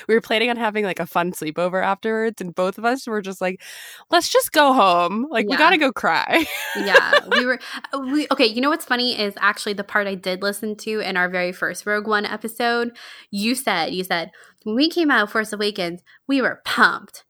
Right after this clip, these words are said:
Speaker 2: When we came out of Rogue One, we were sad." <laughs>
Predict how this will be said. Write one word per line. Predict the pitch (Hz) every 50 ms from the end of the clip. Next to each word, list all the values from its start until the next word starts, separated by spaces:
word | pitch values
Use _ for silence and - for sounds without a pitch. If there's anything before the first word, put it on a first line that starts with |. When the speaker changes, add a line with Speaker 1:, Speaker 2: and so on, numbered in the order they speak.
| _ _ _
Speaker 2:
When | 226 220 226
we | 262 285
came | 277 311 294 269
out | 240 208
of | 202 202 226
Rogue | 226 214 214 214
One, | 226 233 233 233 233 233 233 - - _ _ -
we | 247 240
were | - -
sad." | - - - - - 220 190 180 160 - 170 185 220 277
<laughs> | 294